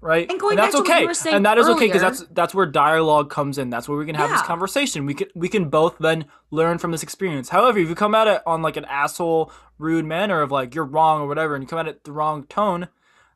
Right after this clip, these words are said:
Speaker 1: then I'm gonna be defensive, you're already defensive,
Speaker 2: Yeah.
Speaker 1: and then we're just not
Speaker 2: But
Speaker 1: gonna
Speaker 2: like
Speaker 1: have
Speaker 2: you
Speaker 1: a
Speaker 2: were
Speaker 1: good
Speaker 2: saying
Speaker 1: dialogue.
Speaker 2: earlier, if you come at it, a-, and I, I'm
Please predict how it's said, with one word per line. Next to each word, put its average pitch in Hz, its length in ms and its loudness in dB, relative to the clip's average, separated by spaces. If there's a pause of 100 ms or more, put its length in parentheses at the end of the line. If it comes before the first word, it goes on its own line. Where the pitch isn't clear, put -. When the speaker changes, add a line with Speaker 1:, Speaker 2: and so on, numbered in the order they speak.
(120)
Speaker 1:
then 170 160 -2
I'm 240 180 -2
gonna 170 120 -6
be 190 120 0
defensive, 214 500 -6
you're 147 220 -6
already 185 200 2
defensive, 135 560 -10 (220)
Speaker 2:
Yeah. 80 120 -20
Speaker 1:
and 151 100 -12
then 151 160 -8
we're 160 120 -6
just 156 140 -12
not - 140 0
Speaker 2:
But 370 60 0
Speaker 1:
gonna 359 60 -2
Speaker 2:
like 392 120 0
Speaker 1:
have - 60 -2
Speaker 2:
you 392 60 0
Speaker 1:
a - 20 0
Speaker 2:
were 392 60 0
Speaker 1:
good - 80 -2
Speaker 2:
saying 359 160 -4
Speaker 1:
dialogue. 311 240 2
Speaker 2:
earlier, 165 300 -4 (120)
if 240 160 -2
you 262 220 -2
come 320 220 -6
at 202 180 0
it, 220 160 -6 (100)
a-, 202 140 -6
and 180 100 -6
I, 160 160 -8 (100)
I'm 175 160 -6